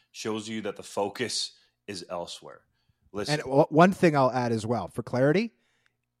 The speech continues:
Speaker 2: if in the future we make an error, we will let you know that we made the error. We do not need anybody to point that out on our behalf. We will correct the error. We've been in this game for seven and a half years.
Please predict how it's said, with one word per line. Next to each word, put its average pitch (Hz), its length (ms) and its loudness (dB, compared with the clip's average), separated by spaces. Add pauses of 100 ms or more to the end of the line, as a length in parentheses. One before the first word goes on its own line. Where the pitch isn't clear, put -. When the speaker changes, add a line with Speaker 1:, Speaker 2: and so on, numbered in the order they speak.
(140)
Speaker 2:
if 202 300 6
in 196 140 8
the 156 60 8
future 185 540 2 (340)
we 139 280 6
make 160 260 6
an 156 80 2
error, 143 340 0 (640)
we 131 380 8
will 156 180 12
let 123 260 0
you 113 80 -2
know 90 260 -6 (180)
that 117 140 0
we 123 140 0
made 110 220 -4
the 95 120 -8
error. 85 300 -6 (280)
We 135 140 2
do 139 140 6
not 147 340 6
need 123 260 0
anybody 120 720 2 (480)
to 135 140 6
point 151 320 2
that 127 160 2
out 139 200 8
on 131 140 2
our 127 100 4
behalf. 131 540 -2 (340)
We 123 360 6
will 143 180 8
correct 120 400 0
the 113 140 -2
error. 120 360 2 (220)
We've 123 160 0
been 143 140 6
in 147 80 2
this 143 160 2
game 139 200 0
for 135 100 -2
seven 143 280 2
and 139 80 -2
a 131 40 0
half 135 260 0
years. 123 360 0